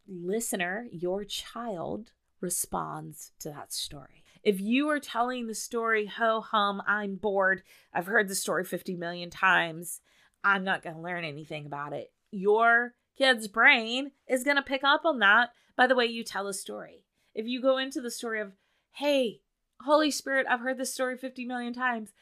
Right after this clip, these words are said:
but what are you gonna teach me today?" And then you start telling the story with passion and excitement,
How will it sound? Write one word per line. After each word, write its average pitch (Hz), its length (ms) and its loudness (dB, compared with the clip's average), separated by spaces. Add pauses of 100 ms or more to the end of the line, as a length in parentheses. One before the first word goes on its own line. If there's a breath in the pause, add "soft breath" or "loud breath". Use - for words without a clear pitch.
(280 soft breath)
but 233 200 2
what 226 440 -4
are 208 80 -10
you 208 440 -6
gonna 196 180 -4
teach 190 300 -12
me 175 120 -10
today?" 156 440 -16 (500 loud breath)
And 247 120 0
then 262 140 0
you 269 80 -2
start 262 340 2
telling 240 340 -6
the 214 60 -6
story 233 500 -2 (220 soft breath)
with 226 220 -8
passion 226 640 -12
and 214 120 -8
excitement, 208 720 -8